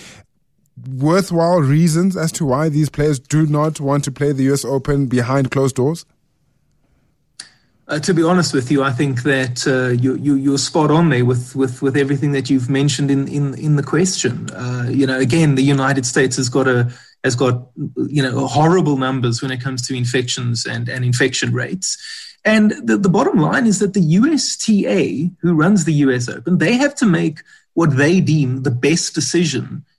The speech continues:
Speaker 2: in the interests of the players, the match officials, spectators,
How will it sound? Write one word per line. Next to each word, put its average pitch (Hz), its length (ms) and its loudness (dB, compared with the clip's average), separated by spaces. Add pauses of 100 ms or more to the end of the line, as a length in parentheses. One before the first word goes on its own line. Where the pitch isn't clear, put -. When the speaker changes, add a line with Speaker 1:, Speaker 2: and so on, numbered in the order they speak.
(140)
Speaker 2:
in 170 160 2
the 170 120 2
interests 170 520 0
of 135 380 -4
the 123 80 -8
players, 190 580 2
the - 80 -10
match 170 280 -2
officials, 175 800 -2 (140)
spectators, 175 920 0